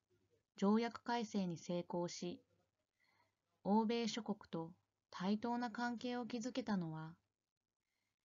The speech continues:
明治の終わりのことで、ノルマントン号事件からは二十五年が経っていました。教科書百十七ページの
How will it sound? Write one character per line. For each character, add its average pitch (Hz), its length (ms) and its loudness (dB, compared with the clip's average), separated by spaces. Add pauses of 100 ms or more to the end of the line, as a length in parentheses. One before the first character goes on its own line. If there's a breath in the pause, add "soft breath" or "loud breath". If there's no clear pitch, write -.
(220)
明 233 240 4
治 202 120 4
の 175 140 2
終 156 100 -6
わ 175 120 2
り 214 80 8
の 220 140 6
こ 214 120 -2
と 214 120 2
で、 170 220 -4 (1400)
ノ 180 100 2
ル 202 100 6
マ 220 160 8
ン 214 80 6
ト 214 140 4
ン 214 100 8
号 214 160 6
事 214 140 0
件 202 220 2
か 170 120 -4
ら 160 120 -6
は 151 260 -10 (640)
二 220 160 4
十 208 200 6
五 151 140 -6
年 185 240 2
が 262 100 0
経 269 120 2
っ 277 40 4
て 269 160 0
い 190 120 4
ま 175 140 0
し - 100 -4
た。 - 180 -8 (3250)
教 247 200 0
科 247 160 0
書 214 220 0 (400)
百 208 280 2
十 233 200 2
七 233 260 0
ペ 233 200 -2
ー 220 40 0
ジ 180 140 -2
の 165 180 -4